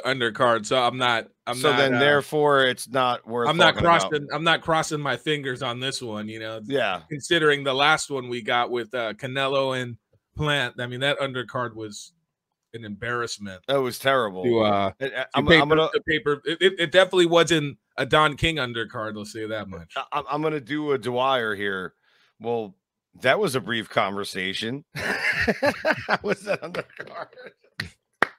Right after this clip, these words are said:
Speaker 2: If, if we don't know, that it's not, it, listen, me <laughs> and Kevin, we got this thing down for a long time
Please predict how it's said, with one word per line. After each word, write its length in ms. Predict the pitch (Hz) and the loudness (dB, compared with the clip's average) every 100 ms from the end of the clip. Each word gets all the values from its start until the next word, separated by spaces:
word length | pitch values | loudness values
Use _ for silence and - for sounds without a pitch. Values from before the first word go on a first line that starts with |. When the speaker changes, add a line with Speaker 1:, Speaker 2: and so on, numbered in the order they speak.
| _ _ - - - - - - - - | _ _ -2 -2 -20 -18 -16 -16 -10 4
Speaker 2:
If, 240 | 190 - | 4 6
if 200 | 185 - | 4 4
we 140 | 180 202 | 4 10
don't 280 | 220 208 | 10 8
know, 460 | 165 165 180 226 220 | 6 8 10 8 4
that 200 | 160 160 | 2 2
it's 200 | 147 - | 2 -2
not, 280 | 151 143 139 143 | 0 0 0 0
it, 200 | 151 _ - - - - | 0 _ -20 -20 -20 0
listen, 480 | 175 - 139 117 | 0 2 -2 -2
me 220 | 127 156 156 | -2 0 0
<laughs> 40 | |
and 120 | 190 170 | -2 -2
Kevin, 640 | - 175 156 - 180 175 - 175 | -2 0 0 -4 -6 -8 -12 -14
we 180 | 123 | -14
got 280 | 127 139 139 | -6 -4 -4
this 200 | 147 - | -6 -10
thing 300 | - 135 127 | -6 -6 -4
down 320 | 113 117 120 117 | -2 -2 -2 -6
for 180 | 110 | -8
a 80 | 110 | -6
long 360 | 104 110 117 113 | -4 -4 -4 -6
time 360 | 110 117 113 107 | -4 -2 -2 -4